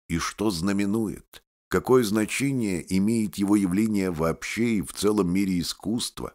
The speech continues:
это, разумеется, длинное объяснение, до другого раза.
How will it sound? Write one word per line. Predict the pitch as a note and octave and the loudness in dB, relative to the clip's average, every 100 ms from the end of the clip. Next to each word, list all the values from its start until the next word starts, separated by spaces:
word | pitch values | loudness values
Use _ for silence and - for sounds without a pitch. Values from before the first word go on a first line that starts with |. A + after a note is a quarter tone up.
| _ _ _ - | _ _ _ -8
это, | D2 D2+ | -2 0
разумеется, | C#2 C#2 D#2 G#2+ A2+ F#2+ - F#2+ | 0 0 2 0 0 -6 -4 -4
длинное | E2 D2+ C#3 C3+ E2 C#2 | -2 -2 0 0 -2 -2
объяснение, | C#2 D#2+ F2+ - A2+ E2 A1 - _ _ - | -2 -2 -2 -2 -2 -2 -6 -12 _ _ 2
до | C3+ | 4
другого | C3+ B2 E2+ F2+ E2+ D#2+ | 4 2 4 4 4 2
раза. | C2+ A#1 - | 0 -2 -8